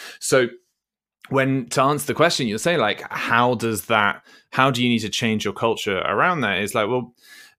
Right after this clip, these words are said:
first of all, you've got to kind of put your stake in the ground, um, and say, "This is,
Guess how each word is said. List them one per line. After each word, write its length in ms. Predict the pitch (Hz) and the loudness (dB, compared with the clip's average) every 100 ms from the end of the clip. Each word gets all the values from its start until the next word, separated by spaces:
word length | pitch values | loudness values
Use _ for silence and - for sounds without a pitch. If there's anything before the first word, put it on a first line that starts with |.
| - - | -18 -6
first 220 | - 226 | -2 0
of 40 | 151 | 0
all, 60 | |
you've 120 | 123 107 | 0 2
got 100 | 110 | 0
to 60 | |
kind 200 | - 107 | 0 -4
of 100 | 98 | -4
put 80 | - | -8
your 60 | - | -8
stake 260 | - 90 | -6 -8
in 60 | 90 | -8
the 40 | |
ground, 360 | 87 85 78 - _ 107 | -6 -4 -6 -12 _ -6
um, 400 | 101 95 92 92 | -2 -2 -4 -6
and 160 | 95 | -8
say, 160 | - 95 | -6 -6
"This 400 | 104 110 104 110 | -4 -6 -4 -4
is, 400 | 98 90 - | -4 -6 -10